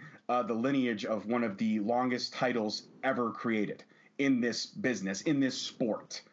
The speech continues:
And that's, that's a tall tale. Plus, you also created your own history, and you're blazing your own trail by being the first Mexican born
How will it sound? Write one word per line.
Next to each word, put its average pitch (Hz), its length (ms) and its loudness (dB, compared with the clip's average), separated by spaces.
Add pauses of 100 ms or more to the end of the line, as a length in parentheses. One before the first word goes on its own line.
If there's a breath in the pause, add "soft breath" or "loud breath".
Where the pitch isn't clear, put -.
(380 loud breath)
And 113 180 2
that's, 135 300 0
that's 139 220 0
a 131 60 2
tall 135 320 2
tale. 127 280 2
Plus, 131 340 -2
you 123 140 2
also 123 240 0
created 117 420 0
your 113 140 2
own 131 100 0
history, 113 460 -2 (200 loud breath)
and 113 80 2
you're 123 120 4
blazing 135 440 2
your 117 140 0
own 117 140 0
trail 127 280 2
by 104 200 0
being 113 200 2
the 107 60 0
first 113 300 -2
Mexican 120 460 -2
born 110 440 0